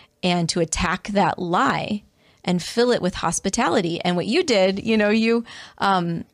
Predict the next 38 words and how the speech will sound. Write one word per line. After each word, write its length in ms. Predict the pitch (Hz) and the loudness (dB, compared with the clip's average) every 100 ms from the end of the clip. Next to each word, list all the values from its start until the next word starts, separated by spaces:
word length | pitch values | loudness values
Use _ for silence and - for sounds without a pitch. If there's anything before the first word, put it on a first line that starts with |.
| _ | _
you 220 | 185 185 196 | -6 -4 -2
felt 300 | 214 214 - | 0 0 -2
small 340 | - 180 185 | 0 2 4
and 140 | 220 | 4
meaningless 420 | 190 180 196 202 196 | 4 4 2 2 2
when 80 | |
you 100 | 185 | 2
applied 360 | 185 - 170 165 | 0 0 0 0
for 120 | - | 0
jobs 520 | 202 240 170 143 170 | 0 2 0 -2 -6
because 340 | 170 175 170 160 | -6 -2 -2 -2
you 60 | 165 | -4
knew 160 | 160 | -4
you 160 | 175 196 | -4 -2
were 80 | 196 | -2
gonna 160 | 196 | 0
get 140 | 202 214 | 0 0
rejection, 580 | 208 190 151 - 151 | 0 0 0 -2 -2
and 140 | 156 175 | 0 2
you 100 | 175 | 2
knew, 140 | 185 | 2
you 180 | 196 202 | 4 2
know, 140 | 190 190 - - - | 0 -2 -10 -6 -2
like, 180 | 196 - | -2 -2
you 200 | 196 196 | 2 4
knew 200 | 202 202 | 4 4
that 160 | 185 180 | 0 0
this 160 | 180 | 0
was, 120 | 175 | -2
like, 140 | 165 - | -2 -4
a 40 | |
f-, 140 | 180 - | -6 -2
in 180 | 180 170 | 0 2
some 200 | - 180 | 2 2
ways, 180 | 175 165 | 2 0
like, 120 | 165 | 0
really 200 | 175 180 | 0 0
futile 480 | - 233 220 160 | 0 0 2 2